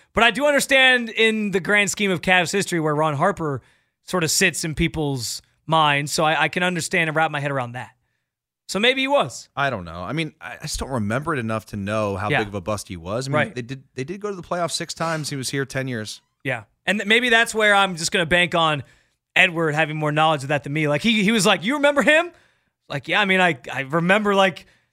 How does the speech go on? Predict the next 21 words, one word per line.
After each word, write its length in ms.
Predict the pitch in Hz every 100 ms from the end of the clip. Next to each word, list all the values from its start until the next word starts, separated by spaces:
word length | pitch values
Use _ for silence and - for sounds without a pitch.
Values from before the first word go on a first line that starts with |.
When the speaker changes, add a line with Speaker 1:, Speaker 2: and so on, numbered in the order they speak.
| _ _ _ - _
Speaker 1:
very, 580 | 143 202 233 233 233 220
very 480 | 165 147 165 233 233
minimal 400 | 208 240 220 196
of 80 | 180
him. 240 | 190 202
I 80 | 202
remember 240 | 220 240
him 60 | 233
more 140 | 233 233
as 80 |
an 80 | 208
exec 380 | 196 139 247 254
than 100 | 202
I 100 | -
Speaker 2:
I, 20 |
Speaker 1:
do 60 | 160
Speaker 2:
I 100 | 135
don't 200 | 139 -
Speaker 1:
<laughs> 20 |
as 220 | 180 180
Speaker 2:
have 120 | 175